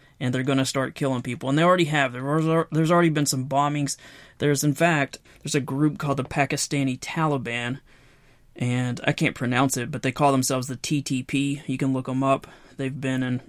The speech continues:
imprisoned in Afghan jails that were released. And so,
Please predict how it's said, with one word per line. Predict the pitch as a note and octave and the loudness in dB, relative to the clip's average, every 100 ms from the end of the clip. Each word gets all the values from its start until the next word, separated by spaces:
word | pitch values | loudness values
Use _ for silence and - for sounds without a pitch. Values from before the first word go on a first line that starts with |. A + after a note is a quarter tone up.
| - | -8
imprisoned | C3 - F3+ E3 D#3 | -4 2 4 6 4
in | D3 | 4
Afghan | D3 C#3+ D3 C3+ | 2 0 0 0
jails | C#3+ C#3+ C#3 | 0 0 0
that | C#3 C#3 | -2 -4
were | C3+ | -4
released. | C#3 C#3 C#3+ C#3 C#3 - - - - - | -6 -4 -2 -2 -2 -6 -12 -20 -10 -2
And | C3 | 0
so, | D#3 C3 C3 | 4 2 2